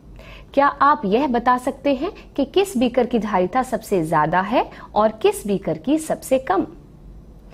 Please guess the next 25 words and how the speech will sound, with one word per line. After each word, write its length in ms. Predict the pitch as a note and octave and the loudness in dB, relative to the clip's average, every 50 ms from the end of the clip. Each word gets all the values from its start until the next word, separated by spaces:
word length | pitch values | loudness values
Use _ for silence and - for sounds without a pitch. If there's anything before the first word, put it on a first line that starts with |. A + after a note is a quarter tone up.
| - - - - - | -20 -20 -20 -8 -8
जी 240 | G3+ F#3 A3+ C4+ C4+ | -4 0 2 2 2
हाँ, 340 | A#3+ G3+ G#3 D#3+ - - - - - - - - - | 2 0 -2 -2 -2 -4 -10 -20 -20 -20 -20 -14 -2
इस 240 | - G4 A4+ A4+ - - | 0 2 2 2 -2 -2
बीकर 300 | G#3 A3 G3 G#3 G#3+ G3 | -2 -2 -2 2 0 0
की 180 | F#3 - G3+ F#3 | 0 0 -6 -4
धारिता 520 | F3 G3 E3 C#3 C3+ B2+ B2+ G3 C#4 F#4+ - - - - - - | -4 -4 -4 -4 -4 -4 0 0 0 0 0 -6 -20 -18 -6 -6
सबसे 360 | B3+ G#3+ - - A3+ F#3 D#3 | -6 -6 -4 0 0 0 0
ज्यादा 360 | D3+ D#3 D3+ C#3+ C3 B2+ D3 | 2 2 0 0 2 0 -2
है 240 | D3+ E3+ A3 D4 F4+ - - - - - | -2 0 -2 -4 -4 -4 -8 -20 -10 -2
और 260 | - F3 E3 - - - - - | 0 2 2 0 -2 -8 -4 -4
इस 180 | G4+ A4 - - | -4 -4 -2 -4
बीकर 340 | G#3 F#3+ E3 - - - G#3+ - | -4 -4 -4 -2 -2 -4 -4 -4
की 220 | - B3+ D#4+ A4+ A#4 - - - - - | -2 0 0 0 0 -4 -14 -18 -8 -8
सबसे 340 | D#3+ - - - D#4 F#4 F#4+ | -8 -6 -6 -6 -6 -6 -6
कम 320 | - - C#4+ A3+ F3+ D3+ | 0 0 0 2 2 -2
है। 180 | D#3+ - - - - - - - - - - - - - - - - - - - - - - - - - - | -4 -8 -12 -14 -16 -18 -20 -20 -20 -20 -20 -20 -20 -20 -20 -20 -20 -20 -20 -20 -20 -20 -20 -20 -20 -6 0
अब 220 | - F#4 F4+ B3+ G3 | 0 2 2 2 2
गतिविधि 600 | G#3+ G#3 G3 - E4+ F#4+ F4+ D4+ F#3+ F3 G#3 F3+ | 2 2 4 4 2 4 4 4 2 2 0 -2
को 200 | - - F3+ A#3 C4+ - - - - - - | 0 2 0 0 0 -2 -10 -20 -10 0 2
और 240 | G#3+ B3 E4 G#4 | 4 4 4 2
प्रभावित 680 | G#4 - C#4 C4 G#3 F#3+ F#3 F#3+ G3 G#3+ D#4 D#4 D#4 G#3+ | 2 2 0 2 2 2 2 0 2 2 2 -2 0 0
बनाने 400 | G#3+ G#3 G3 E3+ E3 E3 D#3+ D#3 | 0 2 2 2 2 0 -2 -2
के 180 | - E3+ D#3 | -2 -2 -2
लिए 380 | C#3+ C3+ B2 B2 D3+ A3+ D4+ - - - - - - - | -2 -2 -4 -4 -4 -6 -6 -10 -16 -20 -20 -18 -4 -2
हम 280 | A3 D#3+ D#3+ A#3 D#4 | 0 0 0 -2 -6